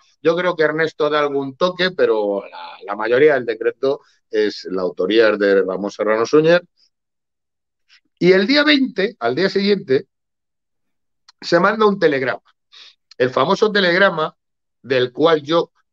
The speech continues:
curiosamente, hace poco obtuve una, una fotocopia. No había existido, se conocía el texto y no el texto real.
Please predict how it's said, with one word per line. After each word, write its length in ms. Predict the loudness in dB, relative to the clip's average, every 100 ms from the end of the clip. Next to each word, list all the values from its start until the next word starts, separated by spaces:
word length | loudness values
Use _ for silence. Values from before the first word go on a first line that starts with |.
| _
curiosamente, 1000 | -2 -2 -2 -2 -4 -6 -2 2 2 0 _ _ -8
hace 600 | -8 -2 2 4 4 0
poco 560 | 0 0 2 0 0 -4
obtuve 640 | -6 -6 -2 0 2 2 0 -2
una, 400 | -4 -2 -4 -6
una 240 | -6 -6
fotocopia. 680 | -6 -8 -6 -6 -6 -6 -6 -8 _
No 220 | -4 0
había 200 | 2 2
existido, 500 | 0 -4 -6 0 2
se 120 | 2 0
conocía 400 | -2 -2 2 2
el 140 | 2
texto 380 | -4 -6 -8 -6
y 140 | -2
no 100 | 4
el 140 | 2 2
texto 320 | -2 -2 -2
real. 360 | 2 2 0